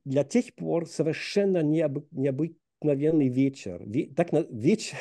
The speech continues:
<laughs> то есть, на-, вечер называется «Вечер молодой поэзии».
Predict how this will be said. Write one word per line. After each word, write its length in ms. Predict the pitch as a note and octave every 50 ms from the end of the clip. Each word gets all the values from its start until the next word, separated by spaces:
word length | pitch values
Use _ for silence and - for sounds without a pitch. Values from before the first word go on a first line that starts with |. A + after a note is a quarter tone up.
| - -
<laughs> 160 | _ - -
то 80 | - E3
есть, 120 | B2+ - - - - - - _ _ _ -
на-, 140 | - C#3+ - -
вечер 280 | D#3+ F3 A3 - F3+
называется 400 | D#3+ D#3 C#3+ C#3 D#3+ E3 - -
«Вечер 380 | G#2+ A#2+ F#3 A3+ - - E3 B2+
молодой 600 | A#2+ A#2 C3 C3 B2 A#2+ A#2+ A2 A#2+ A#2+ D#3 F3
поэзии». 840 | E3+ - C#3 C3 - - A#2 A2+ F#2+ - G2+ F2+ F2 F#2 F#2+ G#2